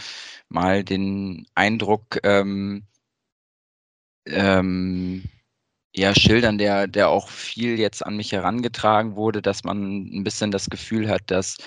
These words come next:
ähm, es eigentlich auch gar nicht so gewollt ist, dass Trainer und, ähm, Spieler sich zu gesellschaftlichen Themen äußern. Ähm, dadurch, dass aber, ja, Politik und auch,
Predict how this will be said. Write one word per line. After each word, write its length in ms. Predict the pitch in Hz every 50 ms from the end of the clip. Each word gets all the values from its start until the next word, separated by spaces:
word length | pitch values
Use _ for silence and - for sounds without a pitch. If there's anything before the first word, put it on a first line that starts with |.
| - - - - - - _ -
ähm, 280 | - 87 92 92 92 82 78
es 200 | 85 - - -
eigentlich 340 | - 90 - - - - -
auch 120 | - - -
gar 160 | 95 95 98
nicht 120 | 101 95
so 140 | - 101 101
gewollt 420 | 95 101 90 92 101 110 117 113
ist, 220 | 117 104 - - 90
dass 200 | 90 - - -
Trainer 480 | - - 98 98 101 101 95 95 92
und, 460 | 67 90 92 95 92 95 95 90 - - -
ähm, 160 | 92 95 95
Spieler 380 | - - - 101 98 104 101 87
sich 260 | 92 95 - - -
zu 320 | - - 98 98 98 98
gesellschaftlichen 800 | 98 98 90 95 98 - - 107 - - - 95 - 92 92 -
Themen 340 | - - 98 98 98 98 92
äußern. 600 | - 73 92 104 110 - - 95 92 95 95 95 -
Ähm, 360 | 90 98 95 95 92 95 95 95 - - - - - - - _
dadurch, 300 | - 90 95 98 104 101
dass 200 | - 98 - -
aber, 500 | 90 92 92 101 98 98 95 98 98 92 90 - - _ _ _ _ _ _ _
ja, 200 | - 95 92 92
Politik 680 | 90 - - - 110 104 104 - - - 117 120 - -
und 220 | - - 101 - -
auch, 400 | 76 92 95 98 98 - -